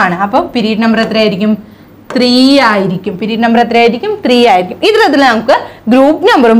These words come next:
പീരീഡ് നമ്പറും വളരെ സിമ്പിൾ ആയിട്ട് കണ്ടെത്താൻ പറ്റും. ഇനി അടുത്തത്, the outermost subshell electronic configuration of an element is three D five four S two. അതായത്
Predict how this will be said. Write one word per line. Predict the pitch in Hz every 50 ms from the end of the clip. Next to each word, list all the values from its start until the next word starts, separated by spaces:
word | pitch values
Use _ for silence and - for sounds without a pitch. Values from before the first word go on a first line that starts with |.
| 226 233
പീരീഡ് | 247 226 226 240 226 240
നമ്പറും | 233 220 208 226 240 233 220 220
വളരെ | 214 214 214 220 226 - - 220 233 262 277 381 - -
സിമ്പിൾ | 277 220 208 214 214
ആയിട്ട് | 214 233 440 466
കണ്ടെത്താൻ | 494 415 262 285 254 226 185
പറ്റും. | 175 165 - - _ _ _ _ _ _ _ _ _ _ _ _ _ _ _ - 427 508
ഇനി | 554 494 359
അടുത്തത്, | 269 240 214 - 220 190 - - - - - - - - - 440
the | 480 - - 320 349
outermost | 349 381 349 370 466 494 508 539 539 539 523 523 494 - 508 -
subshell | 285 226 220 - - - - 302 349 - - 233
electronic | 226 214 208 214 - 240 247 262 285 294 - 269
configuration | 233 214 208 208 214 247 208 196 240 254 262 262 254 - 247 208 196
of | 185 185 220 196
an | 185 202 247 - - - - - - - 254
element | 254 254 277 311 330 349 330 254 208 233
is | 277 277 - -
three | 247 226 233 233 247 233
D | 285 302 311 302 302
five | 339 330 370 349 -
four | 240 208 196 185 185 185
S | - -
two. | 202 202 - - - - - -
അതായത് | 277 294 285 247 226 220 254